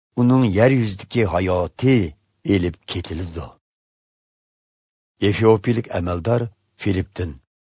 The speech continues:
"Payg'ambarning bu so'zi kimga qartilgan bo'lg'iydi? O'zgimi yoki boshqalargimi?" deb so'radi. Filip tushuntirishga boshladi. U yozmaning shu qismidan boshlab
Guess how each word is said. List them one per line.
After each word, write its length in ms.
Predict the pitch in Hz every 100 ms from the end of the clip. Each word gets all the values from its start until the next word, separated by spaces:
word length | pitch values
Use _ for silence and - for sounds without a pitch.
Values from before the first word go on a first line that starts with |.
| _ _ _ _ _ -
"Payg'ambarning 760 | 101 101 117 117 117 117 127 117
bu 160 | 98 123
so'zi 560 | - 107 101 98 95 80 - _ -
kimga 340 | - 92 107
qartilgan 600 | - 104 98 107 101 123
bo'lg'iydi? 560 | 92 87 90 131 117 80 - _ _ _ _ _ -
O'zgimi 600 | 104 92 101 117 131 170 165 143 _ _ -
yoki 420 | 104 101 - 104 82 - _ _
boshqalargimi?" 760 | - - - 98 113 113 107 76 - _ _ _ _
deb 200 | 90 85
so'radi. 440 | - 90 90 - - _ _ _ _ _ _ _ _ -
Filip 360 | 101 101 135 - _ _ -
tushuntirishga 540 | - 113 104 87 - 90
boshladi. 440 | 85 - 73 67 - _ _ _ _ -
U 120 | 123 131 113 95 _
yozmaning 540 | 104 110 107 117 113
shu 160 | 90 -
qismidan 480 | - - 85 92 113
boshlab 480 | 87 85 107 123